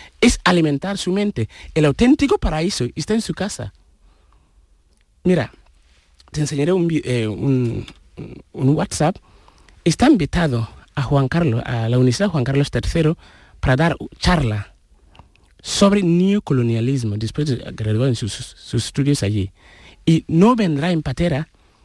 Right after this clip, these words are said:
no hará falta que ningún barco vaya al mar a salvarle para que llegue a Juan Carlos tercero a dar la charla, ¿eh? Tiene solución. Sin recursos, sin su-, eh, ninguna subvención en España,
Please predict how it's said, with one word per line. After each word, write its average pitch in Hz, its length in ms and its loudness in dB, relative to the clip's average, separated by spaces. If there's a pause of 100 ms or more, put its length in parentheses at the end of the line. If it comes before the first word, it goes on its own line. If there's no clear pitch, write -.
(720)
no 214 360 4
hará 185 260 -2
falta 180 440 -4
que 160 140 2
ningún 165 580 2
barco 180 560 -2 (180)
vaya 208 260 2
al 165 100 2
mar 151 260 2
a 127 100 -8
salvarle 175 420 -2
para 147 140 -6
que 131 100 -6
llegue 170 200 -2
a 165 60 -2
Juan 139 140 -2
Carlos 147 280 -4
tercero 143 280 -8
a 131 40 -4
dar 127 100 -4
la 98 80 -6
charla, 120 340 -4
¿eh? 135 100 -4 (2250)
Tiene 120 240 2
solución. 92 500 -6 (680)
Sin - 380 4
recursos, 165 640 -4
sin 233 160 -4
su-, - 200 -6 (100)
eh, 123 340 0
ninguna 139 420 0
subvención 127 480 -6
en 113 80 -4
España, 120 440 -6